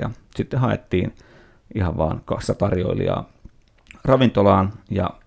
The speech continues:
ajattelin, että tämähän on varmaan helppoa duunia, että saisi vähän lisää rahaa. Ja rupesin tekemään, mikä olikin sitten yllättäen mulle, niin täysin baarimestarin duunia. Luulin, että mä menen tarjoilemaan siis jotain lautasia pöytään, mutta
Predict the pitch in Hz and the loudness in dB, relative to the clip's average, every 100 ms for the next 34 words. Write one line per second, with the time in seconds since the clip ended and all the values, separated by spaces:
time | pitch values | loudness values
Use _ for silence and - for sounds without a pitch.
0 | _ 104 95 - - - 92 92 92 92 | _ -4 -4 -6 -6 -2 -2 0 -2 0
1 | 92 90 - 87 90 98 107 - 90 101 | 2 0 0 -4 -2 -4 -6 -6 -6 -6
2 | 98 85 90 - 110 95 101 - - - | -6 -4 -4 -6 -6 -6 -6 -10 -20 -20
3 | - - - 90 147 - 104 92 90 95 | -14 -6 -4 -2 -2 0 0 0 -2 -6
4 | - - 95 90 92 90 92 - 90 - | -10 -8 -6 -4 -4 -4 -6 -6 -6 -8
5 | _ - 113 92 - 95 90 90 - 113 | _ -6 -2 -2 -2 -4 -4 -6 -4 -2
6 | 98 90 90 98 - - 92 - 120 98 | 0 0 -2 -6 -10 -6 -6 -4 -2 -2
7 | 85 73 - - 95 117 - 147 - - | -2 -6 -8 -6 -6 -4 -6 -6 -8 -12
8 | - - _ _ _ _ _ _ _ _ | -16 -20 _ _ _ _ _ _ _ _
9 | _ _ - 107 92 90 82 87 90 87 | _ _ -6 -2 0 0 -4 -6 -6 -4
10 | 90 92 - - - - 131 - - 101 | -4 -4 -6 -8 -10 -10 -10 -10 -6 -6
11 | 95 - - - - 101 104 - - - | -6 -8 -12 -12 -6 -6 -6 -10 -12 -12
12 | - | -14